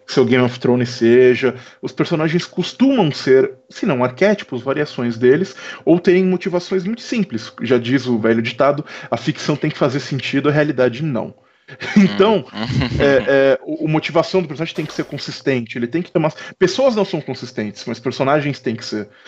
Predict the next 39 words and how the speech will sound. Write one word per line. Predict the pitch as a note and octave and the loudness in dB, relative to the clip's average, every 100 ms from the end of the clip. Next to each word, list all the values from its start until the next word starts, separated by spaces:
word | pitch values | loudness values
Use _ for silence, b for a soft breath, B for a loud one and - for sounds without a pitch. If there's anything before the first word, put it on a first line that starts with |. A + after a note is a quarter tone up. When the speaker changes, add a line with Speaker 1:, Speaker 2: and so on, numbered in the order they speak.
| B _ | B _
Speaker 1:
Tem | D#3 | -2
uma | |
série | D#3+ F#3 F#3 | 0 0 -2
de | D#3+ | -4
Speaker 2:
Uhum. | |
Speaker 1:
coisas, | B2+ C3+ - - - | -4 -6 -10 -20 -2
é, | B2 A#2 | 2 2
que | B2 B2+ | 2 2
eu | A#2+ | 2
acho | A#2 B2+ | 0 -4
interessante | B2+ A2+ A2+ B2+ A2+ A2 A#2 A#2 B B B _ _ _ _ _ _ | -2 -2 -2 -2 -2 -2 -2 -4 B B B _ _ _ _ _ _
pensar | C#3 A#2+ - E3+ | 0 0 2 2
na | E3+ | 2
hora | D#3 | -4
que | - | -6
você | |
tá | - C3 | -12 -10
criando | - A#2+ A2+ | -6 -6 -6
um | |
personagem. | A#2 - A#2 G#2 G2 G2+ B B - | -8 -8 -8 -6 -8 -12 B B -16
Dito | B2+ C3 B3 - C3+ | -4 0 0 2 2
isso, | A2+ E3+ A3+ - A2 - b b _ | 2 2 0 -4 -6 -8 b b _
é, | B2+ B2 C3+ | 4 4 4
eu | C3+ | 4
acho | C#3+ - | 2 0
muito | D#3 G#3+ | -6 -4
interessante | G3+ F3 - D#3+ F#3 - | -2 -2 -2 -4 -4 -4
quando | - C#3+ C3 | -6 -4 -2
você | C3+ - C#3+ B2 - _ _ _ _ | -2 2 4 4 2 _ _ _ _
tenta, | E3+ F3+ F3+ D#3 A2 G2+ A#2 A#2+ - | 0 2 2 2 2 0 0 0 0
é, | |
se | - D#3 | -2 -4
apoderar | - D#3+ D#3 D#3 B2+ A#2+ B B B | 0 2 4 4 4 2 B B B
da | A#2+ A2+ | -4 -4
história | - C3 A#2+ | -2 0 0
que | A#2+ | -2
tá | B2 | -8
acontecendo, | A2+ A2 G#2+ - E3 C#3 A2+ | -8 -8 -8 -2 -2 -2 -6
que, | - D#4 | -8 -8